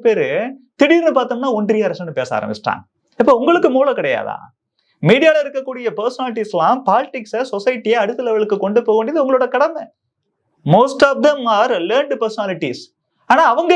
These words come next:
எல்லாம் டி எம் கே எந்த வார்த்தையை பயன்படுத்துறாங்களோ அதே வார்த்தையை இவங்களும் பயன்படுத்துறாங்கன்னா நீங்க யாரு? ஏன் அவங்களோட கைக்கூலிகளா இருக்கீங்க? ஏன் கோபாலபுர கொத்தடிமையா இருக்கீங்க? படிக்காதவங்க அப்படி இருந்தா பிரச்சனை இல்ல சார், படிச்சவன் அப்படி இருக்கீங்களா?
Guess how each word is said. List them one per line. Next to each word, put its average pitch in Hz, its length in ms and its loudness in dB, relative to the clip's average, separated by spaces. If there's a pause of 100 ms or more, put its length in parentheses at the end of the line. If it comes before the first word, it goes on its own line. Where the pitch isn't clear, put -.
எல்லாம் 240 200 2 (160)
டி 247 80 4 (120)
எம் 339 120 -6 (100)
கே 233 120 4 (380)
எந்த 277 160 -2 (100)
வார்த்தையை 254 420 -4
பயன்படுத்துறாங்களோ 226 680 -2
அதே 262 240 -4
வார்த்தையை 254 320 -4
இவங்களும் 254 320 -2
பயன்படுத்துறாங்கன்னா 151 680 -2 (400)
நீங்க 247 140 2 (100)
யாரு? 302 280 0 (1000)
ஏன் 311 120 4
அவங்களோட 254 400 2
கைக்கூலிகளா 254 500 -2
இருக்கீங்க? 208 320 -4 (480)
ஏன் 277 200 2
கோபாலபுர 254 520 -2
கொத்தடிமையா 262 480 -4
இருக்கீங்க? 202 300 -10 (960)
படிக்காதவங்க 294 460 2
அப்படி 247 140 0
இருந்தா 247 200 0
பிரச்சனை 208 280 -6
இல்ல 123 180 -6
சார், 185 260 0 (340)
படிச்சவன் 320 360 2
அப்படி 262 180 -6
இருக்கீங்களா? 254 360 -10